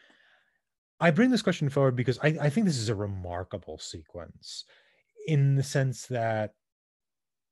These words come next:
it speaks to the theme of the Dalai Lama seeing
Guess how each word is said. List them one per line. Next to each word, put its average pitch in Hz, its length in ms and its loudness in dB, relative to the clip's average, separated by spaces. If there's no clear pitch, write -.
it - 180 -2
speaks 185 320 0
to 175 100 2
the 131 80 -4
theme 139 240 0
of 117 100 -4
the 110 80 -6
Dalai 113 300 -2
Lama 104 320 -2
seeing 117 640 -4